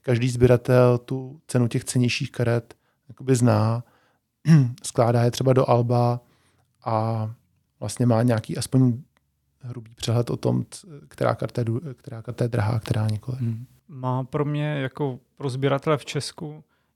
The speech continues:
Speaker 2: nějakou hodnotu ocenění od nějaké nezávislé společnosti, gradování těch karet? Nebo je to spíš, eh, určeno pro ten světový trh?
Speaker 1: Eh, gradování karet je,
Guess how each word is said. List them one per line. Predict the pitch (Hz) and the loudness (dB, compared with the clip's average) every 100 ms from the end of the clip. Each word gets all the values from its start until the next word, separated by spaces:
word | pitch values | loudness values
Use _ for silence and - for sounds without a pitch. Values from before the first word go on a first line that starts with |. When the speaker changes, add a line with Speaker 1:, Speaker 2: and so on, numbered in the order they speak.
| _ | _
Speaker 2:
nějakou | 135 131 147 123 | -8 -4 -4 -2
hodnotu | 127 127 135 - 143 - | -2 -2 -4 -8 -16 -16
ocenění | - - 147 139 139 139 143 | -18 -10 -6 -4 -2 -4 -4
od | 143 117 | -6 -4
nějaké | 131 127 147 139 | -4 -2 -2 -2
nezávislé | 127 120 139 131 127 - 135 131 135 156 | -2 0 0 0 -2 -8 -4 -4 -4 -6
společnosti, | - - - 131 127 151 135 - - 165 165 | -14 -20 -10 -8 -8 -8 -8 -10 -12 -12 -8
gradování | 139 139 135 135 127 123 123 127 | -2 0 0 0 0 -2 -4 -8
těch | - - _ | -12 -20 _
karet? | 143 135 - _ _ _ _ _ _ - | -10 -10 -12 _ _ _ _ _ _ -14
Nebo | 147 147 | -6 -4
je | 139 | -4
to | 143 | -6
spíš, | - - 139 127 - - - | -12 -8 -8 -6 -8 -10 -8
eh, | 139 123 120 117 120 _ _ _ _ | -6 -4 -4 -8 -12 _ _ _ _
určeno | 143 123 - 131 | -20 -16 -10 -8
pro | 135 | -8
ten | - 139 | -10 -10
světový | - 131 120 131 120 | -10 -12 -8 -6 -6
trh? | 117 - - _ - | -8 -14 -18 _ -6
Speaker 1:
Eh, | 120 123 | -4 -2
gradování | 127 151 180 190 202 | 0 0 2 2 2
karet | 190 170 175 170 | 0 2 2 0
je, | 180 175 170 147 | -2 0 0 -4